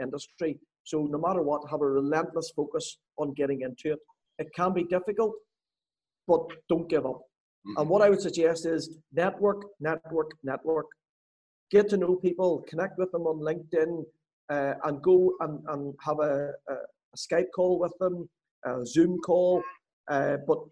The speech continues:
Speaker 1: have it regularly. Don't just talk to, try and build up a relationship with people, key people that you want to try and focus in on. Number two, read blogs. There's all the work that you guys are doing on Sports Biz.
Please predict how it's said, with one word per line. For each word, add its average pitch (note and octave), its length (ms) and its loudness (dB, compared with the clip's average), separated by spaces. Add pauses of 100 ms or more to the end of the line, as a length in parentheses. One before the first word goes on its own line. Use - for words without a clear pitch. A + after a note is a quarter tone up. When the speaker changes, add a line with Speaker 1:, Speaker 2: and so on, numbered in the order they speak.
(280)
Speaker 1:
have E3+ 180 2
it - 120 4
regularly. D#3 680 4 (580)
Don't G3 200 4
just F#3 280 -4
talk E3+ 240 0
to, - 60 -8 (360)
try F#3 220 2
and F#3+ 160 0
build E3+ 200 4
up E3 120 0
a E3 40 -6
relationship D#3+ 640 -4 (380)
with D3+ 200 -4
people, E3 500 0
key G3+ 180 -2
people F3 400 -2
that D3 120 -6
you D3 120 -2
want C#3+ 240 -4
to D3+ 80 -16
try D3 240 -4
and C#3 120 -6
focus C#3+ 320 -8
in C3+ 120 -6
on. C#3+ 200 -6 (880)
Number F#3+ 220 4
two, E3+ 320 0 (400)
read F#3 380 6
blogs. D#3 480 2 (420)
There's D3 140 0
all G3+ 160 6
the F#3+ 60 4
work F#3 260 2
that D#3 140 -8
you E3 100 0
guys D#3+ 300 2
are D3+ 40 0
doing D#3 300 0
on C#3 80 -4
Sports D#3+ 400 -2
Biz. F3+ 320 4